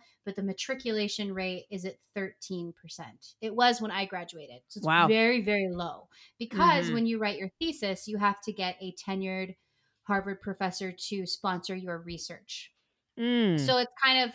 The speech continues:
Speaker 1: i-, it's opposite from, like, the law school, where the front end is much harder to get into versus, you know, when you get into the school, uh, I hope I'm not leaking any secrets, but there are a lot of students who do not do well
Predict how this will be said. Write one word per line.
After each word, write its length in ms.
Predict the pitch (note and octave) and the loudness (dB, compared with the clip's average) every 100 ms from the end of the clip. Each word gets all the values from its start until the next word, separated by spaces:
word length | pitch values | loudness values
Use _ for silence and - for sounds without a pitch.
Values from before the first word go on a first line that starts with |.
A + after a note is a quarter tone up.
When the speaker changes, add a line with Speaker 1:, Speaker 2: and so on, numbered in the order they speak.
| - _ - | -8 _ -4
Speaker 1:
i-, 240 | B3 G3+ | -4 -2
it's 140 | B3+ C4 | -4 4
opposite 500 | C4 C#4 D4 - C#4 | 6 8 6 -4 -4
from, 140 | B3 | -2
like, 160 | A#3+ G#3+ | -2 0
the 120 | G#3+ | 2
law 200 | A3 C#4 | 6 6
school, 400 | C4+ - A#3+ A3+ | 6 0 0 0
where 380 | G#3 G3+ G3 F#3+ - - - _ | 0 2 2 -2 -8 -20 -20 _
the 180 | G3 G3 | -4 -4
front 300 | - D4+ D4 | 4 4 6
end 180 | A#3+ G#3 | 2 2
is 140 | F3+ | -2
much 320 | F#3+ G3 F#3+ | 0 2 2
harder 400 | - F#3+ F#3 E3+ E3 | 2 0 0 -4 -6
to 80 | F3+ | -10
get 160 | F3 | -8
into 420 | E3+ F3 F#3+ F#3 F3+ | -8 -8 -6 -6 -4
versus, 460 | G3 - G3 - - - - | -2 -2 -6 -10 -14 -20 -2
you 120 | A3 | 4
know, 240 | A#3+ A3 A3 | 6 6 4
when 160 | B3 B3+ | 2 4
you 80 | |
get 140 | B3 B3 | 6 6
into 200 | A3+ A#3 | 4 0
the 100 | A#3+ | -4
school, 520 | - A#3+ B3+ C4 B3 - | -2 4 6 6 2 -2
uh, 380 | A#3+ G#3+ G3+ G3+ - _ _ C4 - _ - | 2 4 6 2 -4 _ _ -8 -8 _ -2
I 120 | A#3+ | 2
hope 160 | A3+ A#3 | 2 4
I'm 160 | A#3 G#3+ | 4 6
not 220 | G3+ G3+ - _ - G3+ | 4 4 -4 _ -20 -10
leaking 340 | A#3 A3 G#3+ | -2 -2 -2
any 160 | G3+ G3 | -4 -4
secrets, 260 | G#3 G3+ F#3 | -4 -6 -6
but 160 | G#3+ | -4
there 180 | C#4+ D#4 | 2 6
are 60 | C4 | 6
a 60 | |
lot 160 | A#3+ G#3+ | 6 4
of 60 | |
students 220 | G3 G3 F#3+ | 0 -8 -10
who 80 | |
do 200 | F3+ F3+ | -10 -8
not 340 | F3 F3+ E3+ - | -4 0 -2 -4
do 160 | E3 D3+ | -14 -14
well 320 | C#3 F#2 | -14 -14